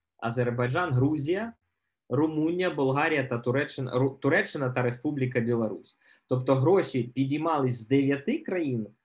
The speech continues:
а платились от, ну, в-, оцих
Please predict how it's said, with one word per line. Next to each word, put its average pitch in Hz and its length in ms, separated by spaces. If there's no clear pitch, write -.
а 147 240
платились 151 800
от, 131 180
ну, 139 220
в-, 110 400
оцих 143 440